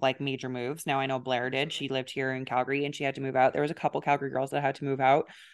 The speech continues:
Speaker 1: Um, uh, Jenner, who is, uh, playing for, she's captain for Ottawa. She's a, an Eastern girl, like, Nova Scotia.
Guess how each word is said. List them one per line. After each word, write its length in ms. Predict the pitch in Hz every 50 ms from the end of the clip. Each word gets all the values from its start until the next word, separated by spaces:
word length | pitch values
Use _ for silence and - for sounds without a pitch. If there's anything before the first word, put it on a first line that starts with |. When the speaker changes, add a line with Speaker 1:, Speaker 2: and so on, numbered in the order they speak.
| - - _
Speaker 1:
Um, 640 | - 147 143 135 135 135 135 135 135 135 131 131 - - - _ _ _ _
uh, 400 | 151 147 139 135 131 127 131 127 135
Jenner, 480 | 139 135 - 170 147 147 143 147 160
who 200 | 165 170 165 151
is, 320 | 147 147 143 139 139 - - - -
uh, 320 | 143 143 135 131 131 131 131
playing 220 | - - 139 135 135
for, 280 | 131 131 131 131 - -
she's 220 | - - 139 -
captain 320 | - 127 117 - - 151
for 100 | 143 143 139
Ottawa. 380 | 135 139 139 143 143 143 143
She's 300 | 147 - - 147 139 139
a, 460 | 143 139 139 135 131 127 127 123 123 - - -
an 200 | 123 131 117 -
Eastern 260 | 170 175 - 185 180
girl, 340 | 165 175 170 170 175 175 -
like, 320 | - - - 135 131 131 -
Nova 200 | 143 135 135 -
Scotia. 560 | - - 175 180 170 - 180 170 160 160 160